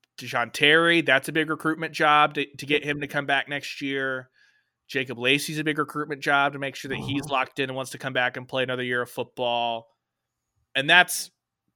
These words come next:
Speaker 1: of the senior group. Then obviously there's, like, the Danny Stutzmans, the Billy Bowmans,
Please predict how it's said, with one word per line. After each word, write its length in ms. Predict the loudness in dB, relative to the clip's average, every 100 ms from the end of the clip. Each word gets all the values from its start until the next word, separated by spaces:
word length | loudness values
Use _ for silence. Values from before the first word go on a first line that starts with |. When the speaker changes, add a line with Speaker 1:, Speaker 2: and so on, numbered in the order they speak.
| _ _ _
Speaker 1:
of 160 | -4 -2
the 80 | -4
senior 360 | -4 -2 -2
group. 260 | 0 -2 0
Then 100 | 2
obviously 360 | 2 0 -4
there's, 180 | -8 -6
like, 160 | -8 -8
the 100 | 0
Danny 240 | 2 2
Stutzmans, 840 | 2 0 0 -4 -6 -6 -12 -16 -8
the 280 | -4 -4 -4
Billy 260 | -4 -4
Bowmans, 840 | -2 0 0 0 -4 -6 -10 -16 -18